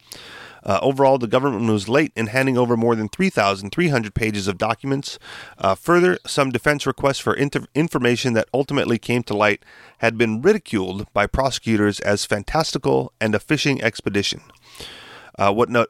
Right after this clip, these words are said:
what Navarro objected to withholding most, as reported by Arizona Republic, uh, records about surveillance at the Bundy Ranch, maps about government surveillance, records about the presence of government snipers, F B I logs about activity at the ranch in the days leading up to the standoff,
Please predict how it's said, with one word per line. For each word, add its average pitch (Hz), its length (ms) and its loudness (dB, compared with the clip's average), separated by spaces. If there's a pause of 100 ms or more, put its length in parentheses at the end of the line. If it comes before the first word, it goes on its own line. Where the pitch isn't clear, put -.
what 107 400 0
Navarro 127 400 4
objected 131 440 -2
to 143 120 2
withholding 120 460 0
most, 135 360 -2
as 101 140 0
reported 117 420 0
by 101 140 -2 (100)
Arizona 113 420 2
Republic, 131 500 -4 (520)
uh, 98 120 0
records 135 440 0
about 110 320 0
surveillance 123 520 2
at 110 80 -2
the 98 80 -2
Bundy 107 260 0
Ranch, 117 440 0 (120)
maps 120 400 -2
about 107 320 0
government 107 400 -2
surveillance, 117 580 0 (400)
records 127 460 0
about 113 240 2
the 98 80 -8
presence 131 460 -2
of 95 140 -4
government 113 360 0
snipers, 139 560 -2 (360)
F 151 160 0
B 127 140 2
I 131 140 4
logs 120 420 4
about 107 340 0
activity 147 520 -2
at 110 160 0
the 107 80 0
ranch 113 300 2
in 107 120 -6
the 101 80 2
days 107 380 -2
leading 110 240 2
up - 160 -2
to 107 80 -6
the 98 80 -6
standoff, 123 600 0